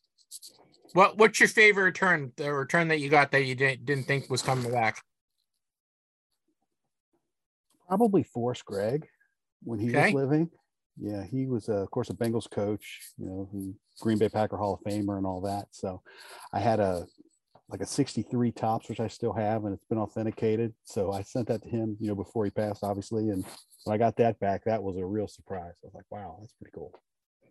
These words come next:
Speaker 1: That, that, that's cool. I, I love, I, I got, I got Bob McAdoo the other day. I, I forgot I even had sent it, like, about a year and a half ago. And it came in the mail. It's like, "When did I send this out?" I had to go <laughs> back in, in my records to find it. And it was, that was, it was kinda, you know, I li-, I like getting those. It's,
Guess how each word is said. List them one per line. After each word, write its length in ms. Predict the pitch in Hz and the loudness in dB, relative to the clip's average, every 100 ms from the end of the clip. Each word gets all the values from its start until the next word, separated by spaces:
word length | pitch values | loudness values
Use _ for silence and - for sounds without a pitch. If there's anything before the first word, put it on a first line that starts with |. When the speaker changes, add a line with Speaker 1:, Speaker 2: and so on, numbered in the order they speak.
| - | -14
Speaker 1:
That, 120 | 117 107 _ - | -12 -12 _ -6
that, 160 | 117 - - | -6 -6 -6
that's 220 | 123 117 | -4 -4
cool. 180 | 123 120 | 0 2
I, 100 | 143 185 | 6 6
I 40 | |
love, 300 | 202 185 180 | 8 8 8
I, 80 | 151 | 6
I 220 | 185 175 | 6 6
got, 180 | 180 165 | 6 6
I 240 | 160 160 175 | 4 2 2
got 200 | 180 - | 2 4
Bob 220 | 165 147 | 4 6
McAdoo 400 | 151 156 208 135 | 4 4 0 -4
the 100 | 123 | -4
other 160 | 120 117 | -6 -4
day. 280 | 120 117 113 | 0 2 0
I, 100 | 120 | -2
I 60 | 127 | -6
forgot 340 | - 151 151 | 0 4 6
I 20 | |
even 180 | 147 123 | 6 4
had 180 | 120 120 | -2 -2
sent 320 | - 139 135 | -2 -2 0
it, 80 | 110 | -2
like, 180 | 110 - | -2 -2
about 160 | 117 | -2
a 40 | 117 | 0
year 220 | 120 135 | 2 4
and 100 | 127 | 4
a 40 | |
half 220 | 117 123 127 | 4 2 0
ago. 300 | 117 107 - - _ _ - | -2 -2 -4 -20 _ _ -6
And 120 | 131 | -2
it 120 | 120 | 0
came 240 | 156 143 135 | 2 2 2
in 100 | 123 | 0
the 60 | |
mail. 200 | 123 127 | 0 2
It's 120 | 120 | 2
like, 120 | 123 - _ | -2 -6 _
"When 220 | - 240 302 | 0 2 4
did 100 | 135 | 4
I 100 | 117 | 4
send 380 | - 196 240 | 2 2 2
this 200 | 147 - - | 0 0 2
out?" 180 | 175 | 2
I 60 | 117 | 2
had 80 | 147 | 0
to 40 | |
go 140 | 147 156 | 2 -2
<laughs> 140 | 151 165 | 0 0
back 160 | 160 | 2
in, 80 | 151 - - - | -2 -4 -4 2
in 80 | |
my 120 | 165 147 | 2 4
records 480 | 165 196 170 139 - | 4 4 0 -4 -6
to 100 | 135 | -6
find 400 | - 139 190 135 | 0 4 4 2
it. 100 | 104 | -2
And 80 | |
it 100 | 123 | -4
was, 120 | 120 117 - - - | -6 -8 -14 -20 0
that 100 | 156 196 | 2 2
was, 120 | 185 | 2
it 160 | 160 | 2
was 120 | 165 - | 2 2
kinda, 280 | 170 160 | 2 2
you 80 | 170 | 2
know, 120 | 180 | 2
I 120 | 170 208 | 4 4
li-, 180 | 220 - | 2 2
I 100 | 208 | 2
like 200 | 220 202 | 2 2
getting 200 | 170 139 | 2 2
those. 220 | 117 113 | -2 -4
It's, 220 | 135 - | -8 -12